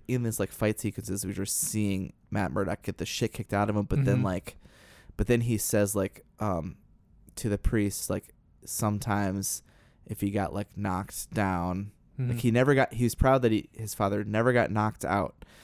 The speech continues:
Speaker 1: but he'd get knocked down, and then he'd just get this look in his eyes, like, get, like, and he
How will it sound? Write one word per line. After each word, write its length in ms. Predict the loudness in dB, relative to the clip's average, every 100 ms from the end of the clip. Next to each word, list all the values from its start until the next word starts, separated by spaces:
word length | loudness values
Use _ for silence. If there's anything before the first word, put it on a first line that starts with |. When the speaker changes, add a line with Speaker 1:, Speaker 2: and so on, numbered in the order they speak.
| -20 -16 -2
Speaker 1:
but 100 | 0
he'd 60 |
get 140 | 2 2
knocked 240 | 2 2
down, 200 | 2 2
and 180 | 0 -2
then 120 | -2
he'd 180 | 0 -2
just 180 | -2 -6
get 120 | -6
this 180 | -4 0
look 220 | 0 2
in 80 | 2
his 160 | 2 4
eyes, 340 | 4 4 2
like, 380 | -2 -6 -18 -4
get, 180 | -4 -4 -12 -10
like, 120 | -8 -8 -8
and 120 | -4
he 160 | -2